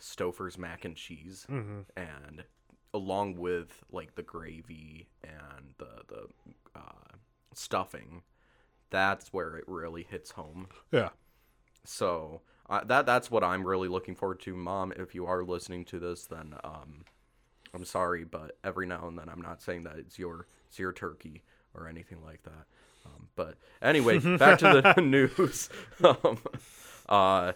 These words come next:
Speaker 1: we're, we're getting right into the news. Max, do you wanna talk a little bit about what's going on over in Activision Blizzard?
Speaker 2: Oh, boy. Um, <clears throat> so, the,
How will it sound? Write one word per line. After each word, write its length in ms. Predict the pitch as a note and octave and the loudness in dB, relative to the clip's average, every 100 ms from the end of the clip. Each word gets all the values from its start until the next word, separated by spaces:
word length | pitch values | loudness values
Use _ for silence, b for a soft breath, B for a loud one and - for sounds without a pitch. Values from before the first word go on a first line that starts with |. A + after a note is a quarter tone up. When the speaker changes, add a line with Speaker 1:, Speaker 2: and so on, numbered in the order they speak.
| b b b b b b _ | b b b b b b _
Speaker 1:
we're, 160 | B2+ C3+ | 2 4
we're 260 | B2+ B2 A#2+ | 4 2 4
getting 220 | B2 A2 | 4 6
right 200 | G#2+ G#2+ | 6 6
into 240 | G#2 - | 4 -2
the 100 | G2+ | -4
news. 380 | F#2+ F#2+ F2+ F2+ | -2 -4 -6 -10
Max, 400 | G#2+ A2+ A2+ A2 | -8 -2 0 0
do 100 | - | -4
you 60 | B2 | 2
wanna 220 | C#3 A#2 | 2 2
talk 300 | - A#2+ A2 | 2 0 2
a 40 | |
little 220 | G#2 G#2+ A2 | -2 -2 0
bit 140 | A2 | 0
about 360 | G#2 G2+ G#2 G2+ | 0 0 0 0
what's 200 | G2 - | -2 -2
going 240 | G2+ G2 | -4 -2
on 180 | F#2+ G2+ | -2 -2
over 220 | F#2 F#2+ | -2 -4
in 60 | - | -6
Activision 600 | F#2 F#2+ F#2 F#2+ F#2+ F2+ | -6 -6 -4 -6 -6 -4
Blizzard? 460 | G2 F#2+ G#2+ G#2 b b b F#3 | -2 -2 -2 -6 b b b 8
Speaker 2:
Oh, 220 | G#3 D#3 | 10 10
boy. 500 | C#3 E3 C#3 G#2+ F#2 - | 10 10 10 6 0 4
Um, 480 | C#3 C3 A#2+ A#2+ - - | 6 6 4 -4 -10 2
<clears throat> 300 | G3+ D#3 - b b b b | 4 4 0 b b b b
so, 560 | - F#3+ E3+ C3 G#2 - _ | 2 8 10 10 6 -6 _
the, 540 | C#3+ C3+ B2+ B2 A#2 | 0 6 6 6 0